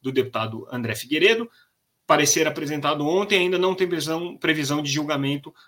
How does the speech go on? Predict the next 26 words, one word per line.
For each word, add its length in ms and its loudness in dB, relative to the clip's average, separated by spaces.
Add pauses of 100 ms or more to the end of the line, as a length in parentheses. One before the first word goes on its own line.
(120)
é, 380 -2
de, 120 -4
perdão, 640 -6
de 180 -2
votação 640 -2 (240)
desse 320 2
projeto 640 -2
na 140 0
Câmara 280 -2
dos 120 -6
Deputados. 480 -6
No 120 2
entanto, 460 0 (400)
um 60 2
outro 260 6
projeto 560 -2
importante 580 -2
para 140 -4
esse 180 -4
tema, 280 -2
o 80 -10
projeto 360 -2
dois 240 0
três 260 0
três 260 -2
um, 200 0